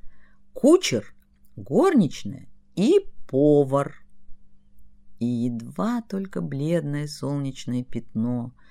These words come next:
показалось на затянутом тучами небосводе,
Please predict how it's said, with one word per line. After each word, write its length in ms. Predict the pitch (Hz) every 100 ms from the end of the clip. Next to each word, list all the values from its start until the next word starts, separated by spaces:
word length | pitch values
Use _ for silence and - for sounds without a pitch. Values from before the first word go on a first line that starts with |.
| _ - - -
показалось 640 | 113 117 117 143 135 -
на 140 | 113
затянутом 720 | 117 120 117 131 135 123 117 117
тучами 440 | 131 135 - 110
небосводе, 1120 | 110 113 104 - - 107 135 220 240 135 120